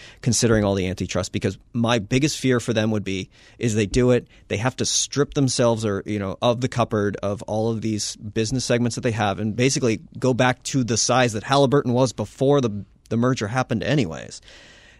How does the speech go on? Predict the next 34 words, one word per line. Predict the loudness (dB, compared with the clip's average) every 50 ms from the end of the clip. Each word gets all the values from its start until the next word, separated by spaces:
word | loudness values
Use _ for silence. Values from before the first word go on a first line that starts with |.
| _ _ -4
And | -2 0 0 2 2 0 0 -2 -4 -4
it | -4 -4 -4
just | -2 -4 -4 -2 0
doesn't | 0 0 2 0 -2 -2
seem | 0 0 0 0 0
worth | 0 0 -2 0 -2
it | -4 -4
to | -4 -8
do | -6 -6 -6 -6
it. | -8 -10 -14 -18 _ _ -20 -20 -20 _ _ -20 _ -8
Um, | -6 -4 -4 -4 -4 -4 -4 -6 -6 -10 -16 -20 _ _ _ _ _ -18
if | -16 -10 -2 -2 0 0
they | 2 2 2
were | 4 4 2 2
to | 4
go | 4 2 2
through | 2 0 0 0 2
it, | 2
I, | 0 0 -2 -6 -6 -10 -12 -6 -4 -4 -4 -2
again, | -2 0 2 2 2 2
I | 0 -2
think | -2 -4 -4 0 0
they're | 0 0 0
gonna | -2 -2 -2 -2 -2 -2
strip | -2 -4 -2 -2 -2 -2
themselves | -2 -2 -2 0 -2 -2 -2
down | -2 -2 -2 -2 -4
of | -4
so | -2 -2 0
many | 0 0 -2
profitable | -2 -2 -4 -4 -2 -4 -6 -6 -6 -8
businesses | -6 -4 -4 -2 -2 -2 -4 -4 -4 -6 -6 -6 -6 -2
that | -2 -2 -2
it | -2 -6 -10